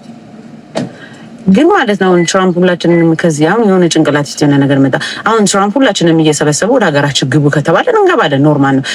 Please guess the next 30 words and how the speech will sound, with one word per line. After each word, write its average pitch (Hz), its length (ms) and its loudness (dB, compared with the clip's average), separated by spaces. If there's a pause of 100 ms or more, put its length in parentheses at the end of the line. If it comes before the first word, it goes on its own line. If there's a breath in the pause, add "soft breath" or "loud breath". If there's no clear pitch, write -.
(240 loud breath)
እንደኔ 302 360 2
አይነት 226 280 0
ማለት 180 300 0
አሁን 214 180 2
እንደኔ 175 280 2
እንደ 165 180 2
ሀናቡ 160 480 0
አይነት 196 300 0 (680 loud breath)
ከሌላ 226 420 2
ወንድ 160 260 2 (100)
ከሌላ 202 280 0
ሀገር 151 220 0
ዜጋ 143 260 0
ልጅ 139 160 -4
ወለደች 135 340 0
እንዴት 208 240 0
ነው 156 100 0
የምትቆነው? 135 580 -2
እንዴት 175 260 0
ነው 131 120 0
የምትቆነው? 120 400 -2 (300 loud breath)
ወገን 165 320 0
ለወገን 240 420 2
መለያየት 208 420 0 (160)
የምንበታተንበት 208 960 0
ዘመን 233 240 0
መጣ 262 220 0
ማለት 320 280 0
ነው። - 80 -18 (480 loud breath)
ልጆቼ 311 360 2